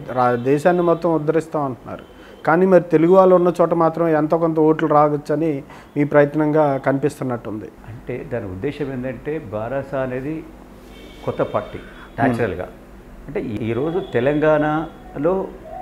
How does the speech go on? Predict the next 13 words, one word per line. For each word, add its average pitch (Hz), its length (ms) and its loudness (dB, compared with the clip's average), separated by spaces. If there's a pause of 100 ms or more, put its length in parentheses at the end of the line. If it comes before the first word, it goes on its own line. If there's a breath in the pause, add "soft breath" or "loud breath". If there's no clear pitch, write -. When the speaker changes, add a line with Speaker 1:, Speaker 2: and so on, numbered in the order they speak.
(280)
Speaker 2:
మరియు 135 220 4
ఆంధ్రప్రదేశ్లో 156 880 2
అందరికీ 156 400 2
తెలిసిన 120 320 -4
పార్టీ, 95 360 -4
కానీ 165 300 -2
నార్త్ 143 440 2
ఇండియా, 143 340 2
మిగతా 135 460 2
రాష్ట్రాలలో 120 760 2 (340)
కావాలన్నప్పుడు 170 520 0
కొద్దిగా 160 340 -2
మనకు 156 440 -2